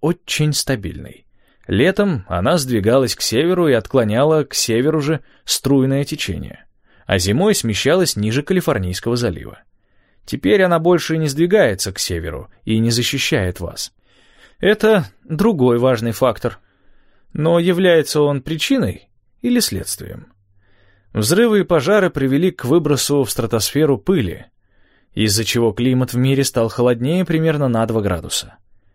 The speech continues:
На Сьерра-Невада и в скалистых горах образовались нетающие ледяные шапки,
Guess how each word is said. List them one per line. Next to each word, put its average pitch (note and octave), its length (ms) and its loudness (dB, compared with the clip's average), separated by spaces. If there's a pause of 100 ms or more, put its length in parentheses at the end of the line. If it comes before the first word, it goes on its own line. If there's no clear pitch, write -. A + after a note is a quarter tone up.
(240)
На A2 160 0
Сьерра-Невада A#2 920 0 (220)
и F#2+ 240 0
в - 80 -8
скалистых G2+ 600 -2
горах D#3 460 -2 (240)
образовались E3 720 0
нетающие C#3 680 0
ледяные B2 500 0
шапки, A2+ 540 -4